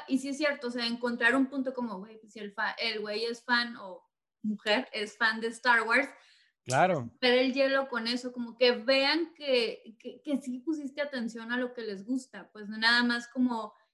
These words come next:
Speaker 1: llegar y como, "¿Me vas a dar el trabajo o qué?". No, o sea.
Speaker 2: Claro. Ahora puedes buscar muchas, ah, o sea, información de, de la, de, de
Speaker 1: Sí.
Speaker 2: gente, ¿no? En, en,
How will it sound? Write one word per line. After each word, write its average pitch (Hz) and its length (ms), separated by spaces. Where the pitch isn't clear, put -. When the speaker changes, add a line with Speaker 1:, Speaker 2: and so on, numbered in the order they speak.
Speaker 1:
llegar 233 340
y 247 100
como, 247 680
"¿Me 262 120
vas 302 200
a 359 40
dar 359 140
el 370 80
trabajo - 480
o 247 40
qué?". 226 240
No, 214 280
o - 100
sea. - 260
Speaker 2:
Claro. 147 420
Ahora 143 260
puedes 196 220
buscar 151 400
muchas, 180 400
ah, 156 180
o 156 60
sea, 139 260
información 135 460
de, 165 120
de 135 120
la, 120 180
de, 110 320
de 107 160
Speaker 1:
Sí. 311 80
Speaker 2:
gente, 180 280
¿no? 170 120
En, 175 100
en, 147 200